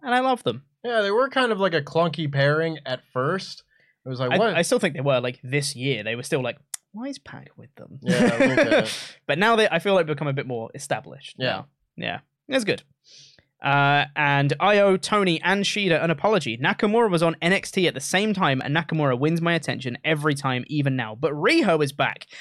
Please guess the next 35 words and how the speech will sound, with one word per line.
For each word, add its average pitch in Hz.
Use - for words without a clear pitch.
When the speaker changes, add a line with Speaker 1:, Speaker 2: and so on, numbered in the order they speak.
Speaker 1:
She 147
looked -
like 160
the 135
Pink 254
Ranger 156
demorphed. 170
Uh, 151
is 139
that 185
why 175
she's 165
been 160
missing? 156
Jokes 214
aside, 131
different 147
matches. 139
Yay! 320
Speaker 2:
Yeah, 339
having 254
new 240
stars 214
in 139
there 120
to 131
just 131
mix 185
up 185
all 190
the 190
matches. 165
It's -
fun. 170
Speaker 1:
Crazy. 135